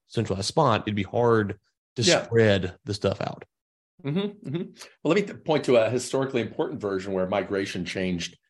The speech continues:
Speaker 2: the attitudes of other folks.
Speaker 1: Mm.
Speaker 2: Um, and this was the Great Migration of African Americans from the South, where it was almost impossible to vote, in the Jim Crow South, up to the North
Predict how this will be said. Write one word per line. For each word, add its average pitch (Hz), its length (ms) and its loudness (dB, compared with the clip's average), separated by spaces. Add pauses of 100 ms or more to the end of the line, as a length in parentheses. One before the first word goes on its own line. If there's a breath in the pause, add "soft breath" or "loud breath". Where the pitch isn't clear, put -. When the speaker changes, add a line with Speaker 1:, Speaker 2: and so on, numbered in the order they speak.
(220)
Speaker 2:
the 104 120 4
attitudes 87 360 0
of 98 60 -4
other 85 180 2
folks. - 560 -2 (200)
Speaker 1:
Mm. 101 200 -2
Speaker 2:
Um, 101 360 4 (200)
and 113 160 0
this 127 200 2
was 123 220 2
the 110 80 -4
Great 123 260 0
Migration 104 640 -2
of 98 160 -2
African 110 380 0
Americans 107 520 2
from 104 120 -8
the 92 60 -6
South, 170 540 4 (240)
where 104 100 2
it - 20 4
was 104 100 0
almost 110 280 0
impossible 101 500 -2
to 78 80 -12
vote, 65 400 -12 (340)
in 98 60 -8
the 87 60 -8
Jim 123 200 2
Crow 104 160 2
South, 80 360 -4
up 113 160 0
to 117 60 -10
the 110 80 -4
North 147 400 0